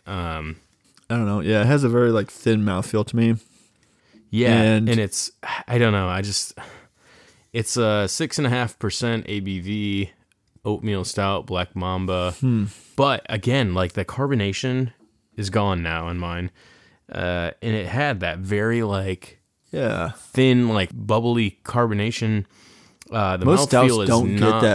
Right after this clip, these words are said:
Speaker 2: that
Speaker 1: yeah.
Speaker 2: crisp. Yeah, it's like
Speaker 1: Especially,
Speaker 2: they're
Speaker 1: like, an oatmeal stout.
Speaker 2: Yeah. I think about an oatmeal stout being just, like, a really silky, kinda, like, viscous beer. I don't know.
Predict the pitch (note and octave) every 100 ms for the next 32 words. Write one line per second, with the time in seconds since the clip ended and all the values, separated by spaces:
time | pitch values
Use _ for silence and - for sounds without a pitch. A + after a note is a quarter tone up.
0 | D2+ - G2 G2+ F2+ E2 E2+ - A#2+ A2+
1 | - G#2 G#2+ G2+ F#2 - A2 F#2+ D#3+ C3
2 | C3+ G2+ - G#2+ G2 E2 D#2+ E2 E2 -
3 | A#2 A2+ G#2+ F#2+ _ _ _ _ _ -
4 | C3+ C3 A2+ G#2+ _ - A2+ G2+ G#2+ G#2+
5 | G2 - G2+ F2+ G2 G2 F#2 - F#2+ G2+
6 | G#2 G2 - - - - - A2+ - A2+
7 | G2+ - G2 G2 A2 C3+ D3+ G#3 - G#2
8 | F#2 - - _ _ _ - G2+ F#2 F2+
9 | F#2 _ _ - F3 G3+ F#3+ B2